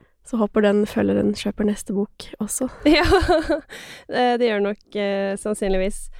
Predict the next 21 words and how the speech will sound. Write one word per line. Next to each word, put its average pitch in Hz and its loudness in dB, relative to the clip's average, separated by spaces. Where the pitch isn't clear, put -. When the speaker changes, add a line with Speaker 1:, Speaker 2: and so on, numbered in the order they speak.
Speaker 2:
Før 285 2
vi 294 0
går 277 4
over 208 0
på 226 -4
din 220 2
matreise, 233 0
som - -4
er 196 2
veldig, 196 0
veldig 180 -6
spennende, 185 -2
så - -4
har 220 0
jeg 202 0
lyst 202 -6
til 202 -8
å - -20
stille 185 -2
deg 175 -2
liksom 170 -6